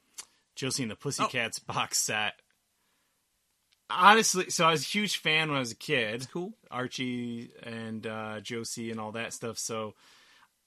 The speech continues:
Speaker 1: um, I may buy this. I like that they have these old, I mean, I guess they have a relationship with Warner Brothers because of all the D C stuff. So, you know, they've done some Scooby-Doo things.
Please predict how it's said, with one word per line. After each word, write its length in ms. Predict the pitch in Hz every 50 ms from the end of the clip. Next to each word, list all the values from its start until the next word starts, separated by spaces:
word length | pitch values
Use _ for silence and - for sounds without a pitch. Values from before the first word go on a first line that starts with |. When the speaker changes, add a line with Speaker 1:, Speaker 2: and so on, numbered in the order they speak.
| _ -
Speaker 1:
um, 580 | 123 117 113 113 110 110 110 107 107 107 107 -
I 220 | - 117 113 120 123
may 180 | 127 135 147
buy 260 | 151 147 180 214 269 -
this. 480 | 87 71 65 - - - - - - - _ _ _
I 140 | 120 120 127
like 340 | 127 123 123 139 175 - -
that 180 | 226 190 147
they 140 | - 117 104
have 300 | 92 117 110 107 107 101
these 400 | 104 113 110 107 107 107 104 - - -
old, 640 | - 117 117 113 113 113 113 110 113 117 107 92 - _ _ _ _ _ _ _ _ _ _ _ _ _ _ _ _ _ -
I 80 | 151
mean, 140 | 160 170 165
I 20 |
guess 200 | 156 180 202 196 -
they 100 | 175 135
have 220 | 147 147 147 139
a 180 | 135 127 120 110 - - _ -
relationship 680 | 120 120 117 117 131 123 - 131 117 - - 120 -
with 120 | - 104 101
Warner 260 | 107 117 131 123 107
Brothers 440 | 90 101 98 90 92 98 98 104 104
because 360 | 101 107 - - 113 104 101
of 100 | 101 101
all 140 | 104 104 95
the 80 | 98
D 160 | 87 95 98 92
C 240 | - - 143 143
stuff. 360 | 127 - - 107 95 95 92 -
So, 360 | - - 113 104 104 104 -
you 120 | 113 127
know, 120 | 117 110 104
they've 180 | 107 110 104
done 180 | 107 131 131 131
some 180 | - 123 117
Scooby-Doo 540 | 104 - - - 120 110 110 104 120 131 127
things. 720 | 117 - 123 113 107 107 107 107 107 107 104 - - -